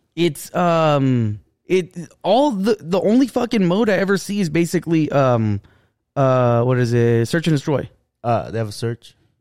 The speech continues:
Speaker 1: I, I think that's the only type that they have.
Speaker 2: Mm.
Speaker 1: But the thing about this game is, like, every round you start off and, like, it's the buying phase,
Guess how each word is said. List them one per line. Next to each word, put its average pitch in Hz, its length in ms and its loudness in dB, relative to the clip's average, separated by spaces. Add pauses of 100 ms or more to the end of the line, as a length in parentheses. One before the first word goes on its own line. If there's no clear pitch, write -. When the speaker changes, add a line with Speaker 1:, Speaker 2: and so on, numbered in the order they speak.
(260)
Speaker 1:
I, 165 240 0
I 170 100 0
think 202 160 2
that's 190 140 -2
the 175 100 0
only 170 300 2
type 165 260 -2
that 147 100 0
they 131 100 2
have. 160 300 -2 (140)
Speaker 2:
Mm. 110 140 -12 (220)
Speaker 1:
But 170 120 0
the 160 100 0
thing 185 180 2
about 165 340 0
this 165 160 0
game 156 280 2
is, 139 160 0
like, 127 220 0 (600)
every 170 300 2
round 156 360 2
you 139 60 0
start 147 280 0
off 156 300 0
and, 143 120 2
like, 135 160 0
it's 143 120 -2
the 139 100 0
buying 135 340 2
phase, 117 480 0